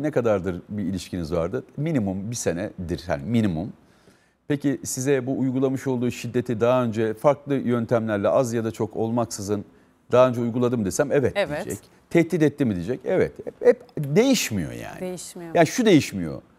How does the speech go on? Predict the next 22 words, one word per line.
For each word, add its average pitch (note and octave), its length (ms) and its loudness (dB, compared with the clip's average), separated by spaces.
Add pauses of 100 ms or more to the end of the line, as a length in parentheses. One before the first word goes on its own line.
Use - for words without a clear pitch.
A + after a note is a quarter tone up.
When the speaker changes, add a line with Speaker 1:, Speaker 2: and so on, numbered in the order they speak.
(260)
Speaker 1:
Maalesef F3 560 4
kadınlarımızın D3 720 2
kendi D3+ 320 0
tercihlerinden A#2+ 840 2
dolayı G#2 340 0
defalarca C3+ 560 4
yapmış A#2+ 320 2
olduğu G2+ 240 -2
hataların A2+ 500 2
sonucunu F#2 460 -2
yaşıyor F2+ 380 0
olmuş D3+ 260 0
olmaları C#3+ 400 0
maalesef A2 540 0
değişmiyor. F#3 540 0 (520)
Mar-, F3+ 400 2
yargı D#3+ 380 8
sisteminde B2+ 600 2
de A2 140 2
bu F3 80 0
tip D#3+ 140 0
insanların B2+ 680 0